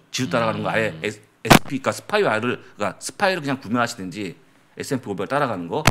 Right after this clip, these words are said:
Speaker 1: 왜냐면
Speaker 2: 음.
Speaker 1: 그들은 알아서 그들의 종목을 교체하지 않습니까? 쉽게 얘기하면 에스피, 에스앤피 오백에 테슬라를 편입시켰던 것이 테슬라가 실적이 월등히 좋아서라기보다는
Speaker 2: 음.
Speaker 1: 어떤 전기차에 대한 상징성 때문에 가져온 거잖아요.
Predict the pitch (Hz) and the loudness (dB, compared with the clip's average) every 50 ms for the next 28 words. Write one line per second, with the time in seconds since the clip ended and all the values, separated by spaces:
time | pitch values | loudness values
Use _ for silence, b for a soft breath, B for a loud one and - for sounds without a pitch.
0 | - - - 120 139 156 143 - 147 143 202 214 214 214 202 147 - B B B | 0 2 0 0 0 0 0 0 2 2 4 4 4 4 2 0 -6 B B B
1 | B B - 120 151 175 160 180 - - 117 131 139 139 135 - - 110 117 120 | B B 0 0 2 2 0 -2 -4 -2 -2 0 0 -2 -4 -6 -4 -4 -2 -2
2 | 120 113 - 110 104 - 185 160 139 139 110 90 - - 95 90 87 - 143 180 | -2 -2 -4 -6 -4 0 0 0 0 0 -4 -6 -6 -8 -10 -10 -8 -8 -8 -10
3 | 196 B B B B B B B - - - - 240 202 220 214 170 110 - - | -10 B B B B B B B -6 -4 0 0 2 2 2 4 4 2 2 0
4 | - - - 214 196 - 113 110 - 202 196 - 180 127 117 101 113 110 123 175 | -4 -4 0 0 2 2 0 2 2 0 0 2 0 0 2 2 0 0 0 0
5 | 165 117 85 B B B B B B B - - 220 - 240 226 202 - - 226 | 0 0 -2 B B B B B B B -8 -6 -2 4 6 6 4 4 2 -2
6 | 226 - - - 202 - - 185 180 170 156 - 170 156 - - - 220 - - | -2 0 0 -2 -4 -4 -2 -2 -2 -2 -2 -2 -4 -6 -8 -12 -10 -8 -4 -4
7 | 226 196 196 - 196 - 220 196 127 98 120 - 208 208 165 - 104 110 127 135 | -2 -2 -2 -4 -2 -2 -2 0 0 -2 -2 -2 -2 -4 -2 2 2 2 2 2
8 | 151 139 127 120 113 120 107 95 87 92 92 92 107 127 123 92 80 - - 95 | 0 -2 -2 -4 -4 -8 -10 -10 -10 -10 -8 -6 -4 -4 -4 -4 -6 -8 -10 -8
9 | 90 87 85 85 80 143 135 - 110 135 160 160 - 156 143 135 120 127 131 127 | -8 -6 -6 -4 -4 -4 -4 -2 0 -2 0 0 0 0 0 0 0 0 0 -2
10 | 127 - 226 240 226 240 - - 185 160 151 131 113 - - 90 107 104 98 92 | -2 -4 -6 -4 -4 -4 -2 -4 -4 -4 -4 -6 -6 -6 -8 -8 -6 -6 -6 -6
11 | 80 85 92 123 135 113 85 | -8 -8 -6 -6 -6 -6 -6